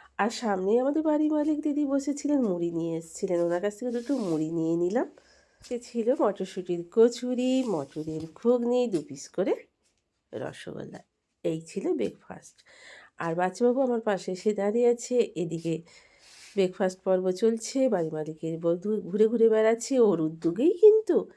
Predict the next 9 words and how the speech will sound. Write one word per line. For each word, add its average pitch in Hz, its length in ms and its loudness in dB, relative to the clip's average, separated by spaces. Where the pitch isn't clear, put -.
আজকের 160 380 -8
এই 147 120 -4
পিকনিকটা। 143 680 -10
ওই 339 200 6
বলল, 202 320 4
"কাকিমা, 165 460 -4
করো, 165 340 -2
করো, 175 320 -4
করো, 202 320 0